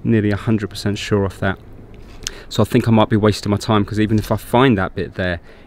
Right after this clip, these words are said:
it's still not gonna work, because what does that one do there, you know? Oh man, this is ridiculous.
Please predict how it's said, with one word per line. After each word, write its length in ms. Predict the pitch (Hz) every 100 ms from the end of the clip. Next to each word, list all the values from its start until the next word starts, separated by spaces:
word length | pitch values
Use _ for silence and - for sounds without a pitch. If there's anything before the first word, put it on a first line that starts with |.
| -
it's 160 | 98
still 460 | - - 120 110 98
not 200 | 104 95
gonna 180 | 104 95
work, 460 | 98 117 87 - - - - -
because 540 | 104 - 110 95 - - - - - - - - - - - - _
what 140 | 120 117
does 120 | 110
that 160 | 117 110
one 160 | 110
do 200 | 113 107
there, 260 | 123 139 - - - - - - -
you 140 | 104
know? 180 | 113 143 - _ _ - - - - - _ - - - - -
Oh 160 | 127
man, 240 | 107 104 101
this 180 | 101 107
is 120 | 98
ridiculous. 560 | 95 107 - 107 -